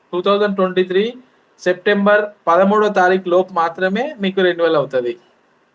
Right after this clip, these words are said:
So, ఇది, ఆ, కొంచెం బాధాకరమైన విషయమే. ఆ, ఈ ఇయర్ చేసుకుంటే కాదు, లాస్ట్ ఇయర్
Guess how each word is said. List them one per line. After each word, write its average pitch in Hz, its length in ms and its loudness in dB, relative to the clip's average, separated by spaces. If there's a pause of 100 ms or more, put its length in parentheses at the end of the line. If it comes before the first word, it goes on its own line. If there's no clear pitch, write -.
(220)
So, 180 100 4
ఇది, 175 580 0
ఆ, 135 440 0 (560)
కొంచెం 160 280 0
బాధాకరమైన 185 840 -2
విషయమే. 170 520 -4 (720)
ఆ, 156 60 -2
ఈ 180 300 -2
ఇయర్ 214 220 2
చేసుకుంటే 208 420 0
కాదు, 175 260 2
లాస్ట్ 190 460 0
ఇయర్ 226 360 0